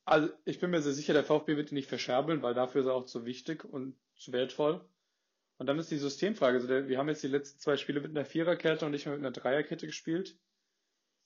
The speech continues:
Da musst du ganz klar sagen, dass Ito wahrscheinlich auch, als, obwohl er gelernter Innenverteidiger ist, als Linksverteidiger, äh, defensiv stabiler ist als, ähm,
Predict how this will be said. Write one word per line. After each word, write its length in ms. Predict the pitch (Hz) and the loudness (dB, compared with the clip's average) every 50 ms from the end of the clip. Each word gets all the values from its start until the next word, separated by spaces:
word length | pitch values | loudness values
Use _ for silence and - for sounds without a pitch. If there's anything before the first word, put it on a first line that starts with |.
| _ | _
Da 580 | - 120 117 120 123 123 123 123 127 143 143 - | 0 2 4 6 6 6 4 6 6 4 4 2
musst 280 | - 151 156 151 - - | 2 -4 -4 -4 -2 -2
du 120 | 143 131 | -2 0
ganz 280 | 127 131 131 131 135 - | 2 2 0 0 0 2
klar 160 | - 139 123 | 2 4 6
sagen, 200 | 123 127 131 131 | 6 6 4 4
dass 160 | 131 123 - | 2 -2 -4
Ito 280 | 175 165 156 - 156 139 | -4 -6 -2 0 2 2
wahrscheinlich 360 | 135 127 - 143 135 135 156 | 2 2 0 0 -2 0 0
auch, 80 | 143 131 | 2 0
als, 160 | 127 127 135 | 0 0 0
obwohl 220 | 151 131 143 147 | -2 0 2 2
er 100 | 139 131 | 4 4
gelernter 340 | 131 135 131 135 127 127 156 | 4 2 2 2 0 0 -2
Innenverteidiger 560 | 151 147 147 - 156 143 - 139 139 139 139 | -4 -4 -2 -2 -2 0 2 2 2 2 2
ist, 100 | 135 - | 0 -2
als 140 | 131 120 - | -4 -6 -4
Linksverteidiger, 1040 | 131 135 156 151 - - 139 127 - 131 127 127 131 127 127 131 131 131 131 131 - _ _ _ _ _ _ _ _ - | -2 -2 -2 -4 -4 -4 -4 -2 0 0 2 4 4 4 4 4 4 2 2 -2 -6 _ _ _ _ _ _ _ _ -2
äh, 260 | 139 127 127 127 120 | 0 2 2 2 4
defensiv 520 | 123 139 139 139 160 143 127 127 135 131 | 4 2 2 4 2 0 0 0 -2 0
stabiler 500 | - - 127 117 120 127 135 160 165 165 | 0 0 0 0 0 0 2 2 2 2
ist 160 | 165 165 - - | 2 0 -2 0
als, 460 | 156 156 151 160 160 156 - - 180 165 | 2 2 2 2 0 -4 -10 -6 -2 0
ähm, 340 | 156 151 151 156 156 151 | 2 2 2 0 -2 -6